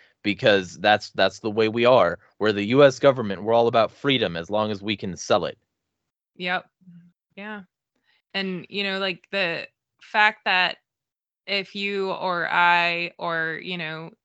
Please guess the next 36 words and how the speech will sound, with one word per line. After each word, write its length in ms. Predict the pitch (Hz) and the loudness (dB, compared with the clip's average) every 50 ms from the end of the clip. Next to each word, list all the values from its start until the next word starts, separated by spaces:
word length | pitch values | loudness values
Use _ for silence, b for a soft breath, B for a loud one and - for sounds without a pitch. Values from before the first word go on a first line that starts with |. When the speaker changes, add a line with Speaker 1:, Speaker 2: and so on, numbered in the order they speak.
| _ _ _ _ _ _ | _ _ _ _ _ _
Speaker 2:
h-, 120 | 175 165 - - - | -20 -20 -18 -18 -18
someone 380 | 165 - - 202 196 190 190 196 | -12 -8 -6 -4 -4 -4 -4 -4
with 140 | 190 185 - 165 | -6 -6 -6 -6
a 80 | 151 | -8
chronic 720 | - - - _ _ 196 196 185 185 180 175 170 - - - - | -8 -10 -18 _ _ -4 -2 0 0 0 -2 -4 -6 -8 -10 -6
illness 640 | 185 180 180 180 180 165 165 180 170 - - - _ _ | -6 -4 -4 -4 -4 -6 -6 -8 -10 -14 -18 -20 _ _
that 240 | 175 170 160 - 156 | -4 -2 -2 -2 -2
has 500 | 170 175 170 170 170 170 170 165 - _ | 0 0 0 0 0 -2 -6 -10 -16 _
severe 420 | - - - 190 165 180 180 175 170 | -16 -12 -12 -8 -4 -4 -4 -4 -4
pain 500 | 170 - 185 180 175 165 165 160 165 165 b b b b b b _ | -6 -6 -6 -4 -2 -2 -4 -4 -6 -10 b b b b b b _
wanted 340 | 185 180 175 170 170 175 165 | -2 0 0 0 -2 -4 -4
to 120 | - 196 180 | -8 -10 -6
grow 300 | - 180 170 165 165 160 | -4 -2 -2 -2 -2 -2
their 200 | 165 160 165 170 | -2 -2 -2 -2
own 300 | 180 185 185 185 185 180 | -2 -4 -4 -6 -8 -8
field 460 | - 196 175 165 160 160 160 147 - - | -6 -4 -2 -2 -2 -4 -6 -8 -6 -4
of 220 | 170 170 160 - | -4 -4 -4 -6
poppies 560 | _ - 165 156 160 - 165 156 156 156 160 - | _ -2 0 0 0 -2 -6 -8 -8 -8 -10 -8
so 120 | 185 175 | -8 -4
that 260 | 156 170 165 160 160 - | -2 0 0 0 -2 -2
they 120 | 156 156 | -4 -4
could 160 | 156 180 180 165 | -4 -6 -6 -4
have 220 | 156 165 156 156 | -4 -4 -4 -4
some 200 | - 170 165 165 | -6 -8 -8 -8
pain 280 | - - 160 156 160 165 | -6 -4 -4 -4 -2 -2
management 560 | 160 156 156 156 156 160 - - 165 156 139 | -2 -2 -2 -4 -4 -6 -6 -6 -6 -4 -4
that 200 | - 156 151 - - | -4 -6 -6 -2 0
they 160 | 165 165 170 | 2 2 2
were 200 | 175 175 165 156 | 0 0 -2 -2
in 180 | 151 151 165 | -2 -2 -4
charge 400 | 156 - - 151 151 151 170 165 220 | -6 -4 -2 0 0 0 0 0 2
of, 340 | 220 226 233 240 247 233 226 _ _ _ _ _ _ _ _ _ _ _ - | 2 4 2 2 0 -4 -10 _ _ _ _ _ _ _ _ _ _ _ -4
then 140 | 226 214 | -2 0
they're 140 | 202 202 226 | 2 2 2
gonna 200 | 233 277 277 269 | 2 0 -2 -2
get 280 | 226 226 208 - - | -2 -2 -2 -4 -4